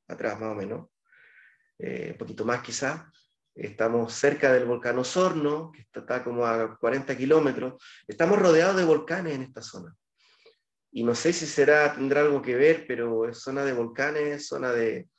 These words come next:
mucha visita, aquí por lo menos. Y en este valle que es, que está entre los cerros, el, el cielo cuando está estrellado se ve precioso, se ven las estrellas, pero entonces es muy fácil, eh, como entrar en,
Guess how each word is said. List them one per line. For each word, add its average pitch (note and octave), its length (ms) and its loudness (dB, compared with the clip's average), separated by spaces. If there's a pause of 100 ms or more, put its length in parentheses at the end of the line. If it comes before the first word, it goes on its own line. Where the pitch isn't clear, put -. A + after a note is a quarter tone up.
(260)
mucha D3+ 300 0
visita, C3 640 -6 (100)
aquí D3+ 280 -6
por C#3 100 2
lo B2+ 140 2
menos. G#2+ 320 -4 (1040)
Y A2+ 160 -6
en C3+ 80 0
este E3+ 260 2
valle F3 400 2
que D3 160 6
es, D#3 120 -2 (100)
que C#3+ 80 -6
está D#3 140 -2
entre D#3+ 220 -4
los D#3 160 -2
cerros, F3 460 -4
el, - 140 -6 (140)
el B2+ 140 -6
cielo D#3 300 2
cuando A#2 200 0
está D3+ 260 -2 (340)
estrellado C#3 600 2
se C3 160 -2
ve C3+ 100 0
precioso, C3+ 500 -4
se - 180 -6
ven B2+ 220 -2
las A#2 100 -4
estrellas, A#2 520 -2
pero A2+ 320 -6 (500)
entonces C#3+ 320 2
es C#3+ 120 2
muy E3+ 400 2
fácil, F3 580 -6 (920)
eh, C3+ 360 2
como B2+ 600 2
entrar E3 420 0
en, C#3 640 -2